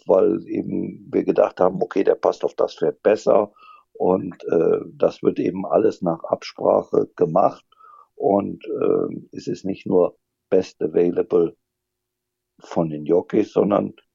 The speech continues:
ich bin so ein bisschen wie Mark Johnson, dass ich auch sag, äh, wer passt wo am besten drauf oder auch eben, wer passt auf die Bahn gut drauf. Also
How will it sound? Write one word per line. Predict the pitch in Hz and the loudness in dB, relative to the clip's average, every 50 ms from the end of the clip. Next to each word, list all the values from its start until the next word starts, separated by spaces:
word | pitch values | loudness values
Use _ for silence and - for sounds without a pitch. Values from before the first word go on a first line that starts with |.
| _ _ _ | _ _ _
ich | - - - _ | -20 -20 -12 _
bin | - 110 107 107 | -4 -2 -2 -2
so | 90 90 | -2 -2
ein | 95 98 | -2 -2
bisschen | 101 104 - - - 95 | -2 -2 -2 -2 -2 -2
wie | 95 90 | -2 0
Mark | 85 90 85 82 - | 0 0 0 0 -2
Johnson, | - 92 87 98 101 95 - - - 117 107 110 - _ _ _ _ _ _ _ _ _ | -2 -2 -2 -2 -2 -6 -8 -6 -6 -6 -6 -6 -8 _ _ _ _ _ _ _ _ _
dass | - 98 98 95 | 0 0 0 0
ich | - 92 95 | -2 -2 0
auch | 92 87 - | 0 0 0
sag, | - 98 95 92 104 98 - - | 0 0 2 2 2 0 -2 -6
äh, | - - - 87 82 87 87 85 - _ _ _ _ _ _ | -12 -10 -6 -6 -4 -4 -6 -8 -10 _ _ _ _ _ _
wer | 92 - 92 98 101 104 104 - _ | -10 -2 0 2 2 2 0 -2 _
passt | - 101 92 95 - - - _ _ _ _ _ _ _ _ _ _ | -2 0 0 0 -2 -6 -20 _ _ _ _ _ _ _ _ _ _
wo | - - 101 101 101 104 | -12 -4 0 2 2 2
am | 95 95 | 2 2
besten | 95 104 101 - - _ - - | 2 0 0 -2 -4 _ -4 0
drauf | 101 98 117 131 131 110 - - - | 2 4 4 4 4 2 0 -4 -6
oder | - 87 87 95 - | -4 -2 -2 0 0
auch | 90 95 92 - - | 0 -2 -2 -2 -6
eben, | - 104 101 101 104 98 87 - - _ _ _ _ _ _ | -8 -6 -6 -4 -4 -6 -8 -10 -14 _ _ _ _ _ _
wer | _ - - 98 104 110 | _ -4 0 2 2 2
passt | - - 101 101 - - 104 | 2 0 -2 -2 0 2 0
auf | 98 - - | 0 0 0
die | _ 107 104 | _ -8 -6
Bahn | 104 - 107 104 107 104 101 | 0 2 4 4 4 2 0
gut | - 120 110 110 - | -2 -2 -4 -4 0
drauf. | - 107 104 113 113 110 110 110 - | 2 4 4 4 4 2 0 -2 -6
Also | - 92 - 101 98 92 90 | -6 -4 -2 -2 -2 -2 -4